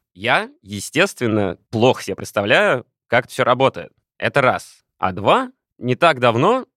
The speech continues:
научная группа одного русского ученого из Оксфорда, его зовут Александр Львовский, отрапортовала о том, что они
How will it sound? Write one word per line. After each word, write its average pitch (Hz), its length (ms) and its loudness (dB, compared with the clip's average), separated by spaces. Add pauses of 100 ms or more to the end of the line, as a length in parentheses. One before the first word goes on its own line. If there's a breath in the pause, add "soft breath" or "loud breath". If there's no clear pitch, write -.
(160)
научная 143 360 0
группа 135 280 2
одного 117 300 4
русского 127 260 0
ученого 120 280 2
из 104 60 2
Оксфорда, 113 540 0 (260)
его 104 180 2
зовут 104 260 0
Александр 101 560 0 (320)
Львовский, 90 580 -2 (220)
отрапортовала 135 800 2
о - 100 -6
том, 214 340 2
что - 240 -2
они 135 460 2